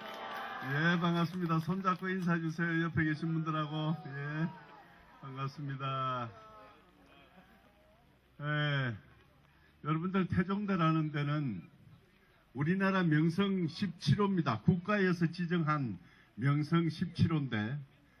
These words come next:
아직까지 우리 영-, 태종대 노래비가 없었다는 것은 정말 좀 늦은 감이 없지 않아 있습니다.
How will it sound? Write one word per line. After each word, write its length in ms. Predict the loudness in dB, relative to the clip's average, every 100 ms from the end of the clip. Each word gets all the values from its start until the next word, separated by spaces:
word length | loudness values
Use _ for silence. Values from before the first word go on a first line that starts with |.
| _ _ _ 2
아직까지 880 | 2 4 2 2 4 6 6 4 0 -16 -20 -20 _ _ _ _
우리 480 | 4 6 8 6 2 -10 -14
영-, 180 | -6 -4
태종대 680 | 2 2 2 0 2 2 2
노래비가 540 | 2 6 6 6 2 -2
없었다는 520 | -2 -2 -2 0 0
것은 480 | -2 -2 -2 -2 -6 -12 _ -20 -20 _
정말 360 | 2 6 8 6
좀 180 | 6 4
늦은 280 | 4 2 4
감이 240 | 4 4 2 -2
없지 240 | -8 -4
않아 180 | -2 -2
있습니다. 520 | -4 -6 -6 -6 -8